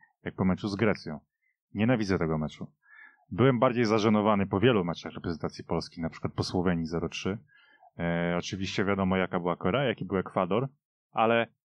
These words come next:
różnica jest taka, że tam od początku się nie układało. Jak zobaczyłeś pierwszą lagę na Kałużnego z Koreańczykami, wiedziałeś, że będzie źle. Jak z Ekwadorem tamci biegali trzy razy szybciej, wiedziałeś, że będzie źle. A tu polega problem na tym,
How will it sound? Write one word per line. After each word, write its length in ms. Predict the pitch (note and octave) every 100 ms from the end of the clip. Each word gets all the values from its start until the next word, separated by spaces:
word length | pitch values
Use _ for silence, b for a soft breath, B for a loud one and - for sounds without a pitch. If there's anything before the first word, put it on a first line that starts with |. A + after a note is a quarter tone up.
| -
różnica 340 | G2 B2 B2
jest 160 | G#2 -
taka, 260 | G#2+ A2
że 120 | F#2 F#2
tam 240 | G2+ F#2+
od 100 | F2+
początku 340 | G2+ F#2 -
się 160 | F#2+ F#2
nie 80 | F2+
układało. 600 | F2 F#2 E2+ D2+ D#2 _ _ _ _ _
Jak 380 | G2+ F#2 - -
zobaczyłeś 500 | - G2 G2+ - G#2+
pierwszą 340 | - G#2 - G2
lagę 280 | G2+ G2 F#2+
na 120 | F#2+
Kałużnego 500 | G2 F#2+ F#2 G2 F#2+
z 80 | -
Koreańczykami, 580 | G2 F2+ F#2 G#2+ A#2+
wiedziałeś, 360 | G#2+ F#2+ G2+ F#2+
że 100 | F2+
będzie 220 | F2 E2+
źle. 320 | E2+ E2 D2 D#2+
Jak 260 | G2 G2 - _
z 120 | F#2+
Ekwadorem 760 | G2 A2 G2 G#2 G#2 G2 F#2+ G2 _ _ _ _
tamci 320 | G#2 F#2+ G#2
biegali 320 | G2+ G#2 F#2+
trzy 180 | - -
razy 160 | G2 F#2+
szybciej, 340 | - - B2+
wiedziałeś, 320 | G2+ F#2 F#2
że 80 | E2+
będzie 220 | D#2+ E2
źle. 260 | D#2+ D#2+ D2 - B B B -
A 80 | G#2
tu 180 | C#3+
polega 360 | C#3 C#3+ B2 G#2+
problem 380 | - B2 A2+ G#2
na 140 | G2
tym, 300 | F#2+ G#2 A#2+